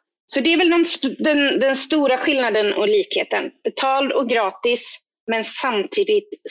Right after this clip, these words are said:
samma grundintention för vilka som får hamna högst upp och få mest trafik.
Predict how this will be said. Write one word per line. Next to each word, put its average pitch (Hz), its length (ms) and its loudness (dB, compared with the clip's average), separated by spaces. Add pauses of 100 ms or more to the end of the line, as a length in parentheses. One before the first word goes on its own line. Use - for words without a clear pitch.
(120)
samma 190 300 0
grundintention 196 1400 0
för 180 480 -2 (100)
vilka 185 320 0
som 190 220 -2
får 185 140 -8
hamna 185 380 -2
högst - 340 -6
upp - 200 -4 (600)
och 196 140 -2
få 202 80 0
mest - 220 -4
trafik. - 280 -6